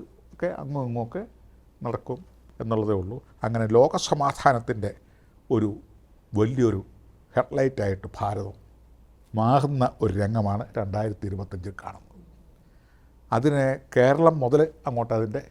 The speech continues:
പ്രയാണം, ഭാരതം എന്ന് പറയുമ്പോൾ കേരളം മുതൽ അങ്ങ് വടക്കേ ഇന്ത്യ വരെ, കാശ്മീർ വരെ ഉള്ളതൊക്കെ ഭാരതത്തിൽ ഉൾപ്പെടുന്നതാണ്. കേരളത്തിൽ നിന്നും വിവിധ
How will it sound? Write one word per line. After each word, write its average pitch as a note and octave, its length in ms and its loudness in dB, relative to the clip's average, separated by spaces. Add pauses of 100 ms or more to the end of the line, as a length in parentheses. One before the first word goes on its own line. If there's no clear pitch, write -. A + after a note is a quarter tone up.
(560)
പ്രയാണം, A#2 380 2 (520)
ഭാരതം B2 280 6
എന്ന് C3+ 120 -2
പറയുമ്പോൾ B2+ 380 0
കേരളം C3+ 320 2
മുതൽ B2+ 180 0
അങ്ങ് B2 260 -6
വടക്കേ B2+ 260 -4
ഇന്ത്യ C3 180 2
വരെ, B2+ 220 4 (340)
കാശ്മീർ C3+ 380 -4
വരെ C3 200 2
ഉള്ളതൊക്കെ B2 380 -2 (440)
ഭാരതത്തിൽ C3+ 320 -6 (160)
ഉൾപ്പെടുന്നതാണ്. B2+ 520 -4 (520)
കേരളത്തിൽ D3 500 2
നിന്നും B2+ 200 -8
വിവിധ A#2+ 280 -2